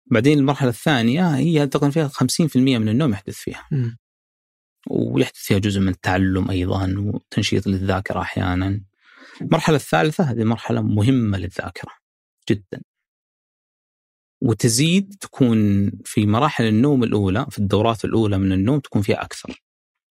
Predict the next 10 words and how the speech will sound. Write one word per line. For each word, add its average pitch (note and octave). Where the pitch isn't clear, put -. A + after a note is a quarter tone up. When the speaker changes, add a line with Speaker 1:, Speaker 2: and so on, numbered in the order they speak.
Speaker 1:
إذا F2+
أكبر. -
العين C#3+
السريعة D3+
تحدث -
متى؟ A#2
في G#2
آخر F#2+
الليل. E2+
تزيد A2